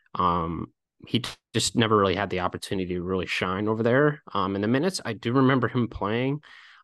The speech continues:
Um, so I watched a good bit of Middle Tennessee over the last couple of years. Like, he, he was a pretty productive player in his minutes, and he's a good defender. So I think the ceiling for him is very high. That's why I have him up here.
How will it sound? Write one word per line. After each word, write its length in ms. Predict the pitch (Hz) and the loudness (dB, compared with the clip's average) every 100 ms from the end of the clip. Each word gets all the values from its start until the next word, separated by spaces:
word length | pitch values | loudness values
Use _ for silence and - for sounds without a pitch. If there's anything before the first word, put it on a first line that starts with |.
| - | -12
Um, 140 | - | -10
so 120 | - - | -8 -6
I 60 | |
watched 200 | - - | -2 0
a 40 | 269 | 2
good 220 | 247 214 | 4 4
bit 120 | 170 135 | 6 4
of 80 | 117 | 4
Middle 240 | 117 104 | 4 4
Tennessee 440 | - 98 92 - 95 | 0 -4 -4 -2 -2
over 80 | |
the 80 | 92 | -2
last 260 | 87 92 - | -2 -2 -2
couple 260 | 95 82 87 | -6 -4 -4
of 60 | |
years. 420 | 82 90 87 - | -2 -4 -4 -4
Like, 160 | 107 101 | -4 -2
he, 180 | - 143 | -2 -2
he 100 | 190 | -2
was 240 | 247 262 233 | 0 0 0
a 80 | 185 - | -6 -8
pretty 200 | - 254 | -6 -4
productive 560 | - 95 123 - - - | -4 -2 -2 -2 -12 -12
player 340 | - 85 92 82 | -4 -2 0 -2
in 60 | |
his 200 | - 151 - | -6 -8 -4
minutes, 440 | 101 92 - - - | -2 -2 -4 -8 -6
and 100 | - | -4
he's 100 | 101 | -2
a 60 | 107 | 0
good 220 | 113 120 | 2 2
defender. 520 | 95 - 92 87 85 - | 0 -2 -4 -6 -8 -10
So 180 | - - - - - - _ | -12 -12 -18 -20 -20 -20 _
I 80 | 104 | -2
think 280 | 117 113 - | 2 2 2
the 80 | 95 | 0
ceiling 480 | - 113 101 98 87 | 2 4 6 4 2
for 180 | 98 | -2
him 200 | 92 90 | -2 -2
is 100 | 87 | -4
very 400 | 101 95 90 92 | -6 -4 -2 -2
high. 300 | 95 87 87 92 | -2 -4 -4 -4
That's 180 | - 82 | -6 -4
why 160 | 80 | -2
I 40 | 92 | -2
have 220 | 92 - | -4 -6
him 140 | 87 | -6
up 160 | 90 - | -8 -6
here. 300 | 85 82 92 | -4 -4 -6